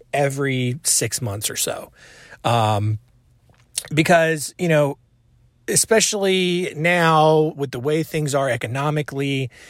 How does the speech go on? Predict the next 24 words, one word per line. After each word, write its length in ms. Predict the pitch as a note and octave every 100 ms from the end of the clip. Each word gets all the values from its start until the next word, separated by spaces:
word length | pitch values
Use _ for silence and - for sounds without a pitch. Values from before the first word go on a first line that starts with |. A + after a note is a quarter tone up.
| - -
you 100 | C#3
know, 60 |
you 220 | B2+ B2+
always 340 | C#3 D#3+ D#3+ C#3
wanna 180 | D#3 C#3+
make 280 | C#3+ C3
sure 520 | - - - D3 C#3+ C#3
that 140 | C#3
you're 120 | B2+
not 220 | B2+ B2+
overspending 1000 | - D3+ E3 D#3 - E3 D#3 D3+ D3+ D3 B2+
or, 140 | G#2 A2
you 140 | D#3 B2+
know, 220 | G2 G2
spending 560 | - - D3+ C#3 C3 B2
nes-, 260 | B2+ - -
uh, 220 | B2+ -
unnecessarily 1040 | - C#3+ C3+ C3+ - - D3+ C#3 D3 C#3 C#3
on 220 | B2+ B2+
things. 520 | C3 C3 B2+ B2 A#2+ - - - - -
And, 540 | D3 C#3 C#3 C#3 C3+ C#3 - _ _ - -
you 100 | E3
know, 180 | D3 C3
uh, 260 | B2+ -